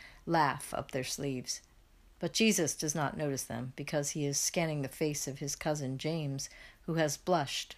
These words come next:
and looks grave and has stopped eating his olives. He asks him, "What is the matter?"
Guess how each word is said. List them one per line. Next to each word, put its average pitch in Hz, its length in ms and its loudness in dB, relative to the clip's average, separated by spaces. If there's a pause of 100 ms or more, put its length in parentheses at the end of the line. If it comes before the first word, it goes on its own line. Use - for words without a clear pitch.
and 147 180 0
looks 156 220 -2
grave 147 600 2
and 147 180 -2
has 143 180 0
stopped - 600 2
eating 160 340 -2
his 160 220 -2
olives. 156 500 -2 (380)
He 185 160 2
asks 180 360 2
him, 156 260 -2 (500)
"What 165 140 0
is 160 120 -2
the 180 80 -2
matter?" 170 400 0